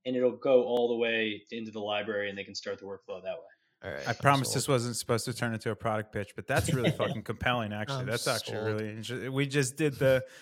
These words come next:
Speaker 1: Hey.
Speaker 3: D T C After Dark. We do have an air board for that, but, um, the influencer stuff is really interesting because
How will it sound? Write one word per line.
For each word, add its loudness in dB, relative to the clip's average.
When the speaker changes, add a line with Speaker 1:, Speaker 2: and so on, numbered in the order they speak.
Speaker 1:
Hey. 6
Speaker 3:
D 6
T 0
C 2
After 2
Dark. 2
We -2
do 0
have 6
an -4
air 6
board 4
for -2
that, 0
but, 0
um, 0
the 4
influencer 0
stuff -4
is -8
really -2
interesting -8
because -6